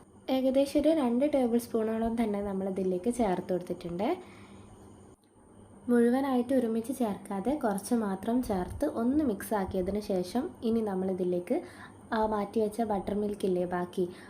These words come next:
അതുകൂടെ കുറച്ച് കുറച്ചായിട്ട് ചേർത്ത് കൊടുക്കുക. അങ്ങനെ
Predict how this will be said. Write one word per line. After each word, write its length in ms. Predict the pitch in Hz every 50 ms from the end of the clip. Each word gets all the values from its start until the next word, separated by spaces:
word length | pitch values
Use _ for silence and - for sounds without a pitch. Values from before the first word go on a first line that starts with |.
| - - 254
അതുകൂടെ 400 | 233 233 269 247 233 208 196 233
കുറച്ച് 400 | 240 - 196 185 190 - - 240
കുറച്ചായിട്ട് 540 | 214 196 185 190 - - 190 175 175 - 233
ചേർത്ത് 380 | 233 - 202 180 170 175 - -
കൊടുക്കുക. 360 | 185 175 170 170 - - 240 349 392 - - - - - -
അങ്ങനെ 300 | 220 196 196 202 208 240